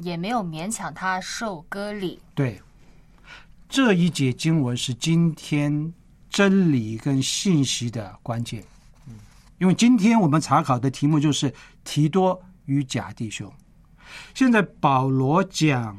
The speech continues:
Speaker 2: 他们十四年后去耶路撒冷，跟巴拿巴去。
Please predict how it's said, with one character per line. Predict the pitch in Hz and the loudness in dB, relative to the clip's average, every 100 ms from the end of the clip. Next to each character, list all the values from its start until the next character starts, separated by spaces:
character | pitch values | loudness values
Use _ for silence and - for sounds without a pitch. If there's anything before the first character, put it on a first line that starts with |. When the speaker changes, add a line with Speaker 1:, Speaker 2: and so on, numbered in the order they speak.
| 110 - _ - _ - | -18 -20 _ -20 _ -20
Speaker 2:
他 | - - 175 185 | -14 -2 2 4
们 | 175 139 | 2 0
十 | - 151 | -2 -4
四 | 139 - 220 | -4 -4 0
年 | 160 139 151 143 | 2 2 2 0
后 | - 202 147 | -2 -2 0
去 | - - 175 | -2 -4 0
耶 | 147 | 2
路 | 165 156 | 2 2
撒 | 175 165 | 0 0
冷， | 120 98 - - - - - | 0 -4 -14 -20 -20 -12 -2
跟 | 160 147 | 0 2
巴 | 160 160 | 2 2
拿 | 139 131 | 0 0
巴 | 139 139 | 0 -2
去。 | 131 - 143 113 | -4 -6 -6 -6